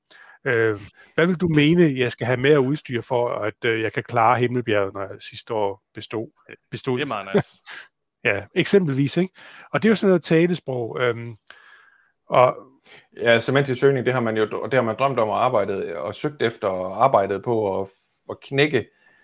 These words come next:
Speaker 3: Og det gjorde man, det har man sgu gjort, øh, i, i mange, mange, mange år, flere årtier nærmest. Men nu lyder det jo rent, rent faktisk som om, at, altså, at, at det er ved at være der. Altså,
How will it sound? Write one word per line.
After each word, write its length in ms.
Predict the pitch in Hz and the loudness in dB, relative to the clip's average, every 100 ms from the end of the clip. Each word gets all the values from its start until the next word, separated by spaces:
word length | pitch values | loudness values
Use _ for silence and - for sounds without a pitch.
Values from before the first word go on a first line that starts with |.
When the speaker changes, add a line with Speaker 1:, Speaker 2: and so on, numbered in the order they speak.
| _ _ | _ _
Speaker 3:
Og 80 | 120 | 2
det 120 | 120 | 6
gjorde 160 | 127 131 | 6 6
man, 200 | 113 110 | 2 2
det 80 | |
har 60 | 120 | 2
man 100 | 117 | 0
sgu 180 | - 117 | -2 2
gjort, 280 | 123 117 113 | 4 4 2
øh, 480 | 101 101 98 98 101 | 0 2 0 -2 -4
i, 480 | 110 104 98 95 95 | -4 -4 -2 -2 -4
i 380 | 95 107 95 95 | -6 -8 -8 -8
mange, 360 | 98 98 104 107 | -10 -2 -2 -2
mange, 220 | 104 104 | -6 -8
mange 220 | 101 101 | -10 -10
år, 220 | 101 104 - | -8 -8 -2
flere 200 | 113 104 | 0 2
årtier 400 | 107 - 139 95 | 0 -6 -8 -8
nærmest. 420 | 92 95 - _ _ _ _ _ - | -10 -16 -20 _ _ _ _ _ -12
Men 120 | 110 | -4
nu 60 | |
lyder 200 | 117 151 | 2 4
det 80 | 117 | 6
jo 120 | 104 | 4
rent, 140 | 117 113 104 - | 2 0 -10 -2
rent 140 | 131 123 | 0 2
faktisk 180 | 110 - | 0 0
som 100 | 117 | -4
om, 120 | 107 | -2
at, 80 | 98 _ - | -6 _ -20
altså, 200 | 113 104 | -10 -10
at, 200 | - 98 _ _ _ _ 165 - | -8 -12 _ _ _ _ -14 -8
at 160 | 113 | -6
det 80 | 110 | -4
er 40 | 101 | 2
ved 100 | 113 | 2
at 80 | |
være 160 | 101 127 | 4 2
der. 120 | 110 - | 0 -8
Altså, 220 | 107 104 | -6 -6